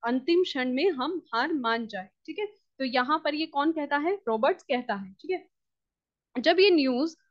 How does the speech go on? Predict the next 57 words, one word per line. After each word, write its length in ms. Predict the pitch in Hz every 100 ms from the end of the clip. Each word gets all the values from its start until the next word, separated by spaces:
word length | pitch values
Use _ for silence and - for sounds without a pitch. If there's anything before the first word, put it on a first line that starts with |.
| _ -
अ, 380 | 240 240 - _ _ _ _ _ -
फिर 200 | 349 302
तभी 220 | 392 311 339
एक 200 | 311 311
news 300 | 262 294 320
आती 300 | 254 220 262
है 200 | 277 339 -
और 100 | 254
वहां 240 | 262 262 294
पर 140 | 320
पता 220 | 294 285
चलता 280 | 311 269 262
है 120 | 277
कि 140 | 294 311
उसकी 280 | 262 - 302
जो 120 | 294
wife 280 | 240 269 277
है 60 | 294
उसकी 240 | 285 302
डेथ 180 | 220 226
हो 140 | -
चुकी 320 | 294 277 285 302
है, 80 |
तो 120 | 302 277
Robert 320 | 233 277 302 -
वहां 200 | 240 277 262
पर 120 | 254
meeting 320 | 240 277 269
बीच 200 | 247 254
में 80 | 285
छोड़कर 320 | 269 254 277
वहां 240 | 247 240
से 160 | 233 480 - _ -
चला 280 | 247 247 381
जाता 320 | 262 214 190
है, 200 | 196 196
ठीक 180 | - 339
है। 180 | - 247
एक्ट 120 | 262 349
थर्ड 160 | 294
की 80 | 359
बात 240 | 285 247 -
करते 240 | 226 254
हैं। 240 | 269 294 _ _ -
ये, 160 | 302 349
अ, 300 | - 247 262
manager 400 | 254 254 294 320
का 180 | 339 330
घर 300 | - 269 311
है 160 | 277
जहां 300 | 269 262 285 285
पर 280 | 320 - 240
Annette 260 | 262 277 220
बात 280 | 226 262 -
कर 120 | 269
रही 400 | 285 277 277 285
है 220 | 285 330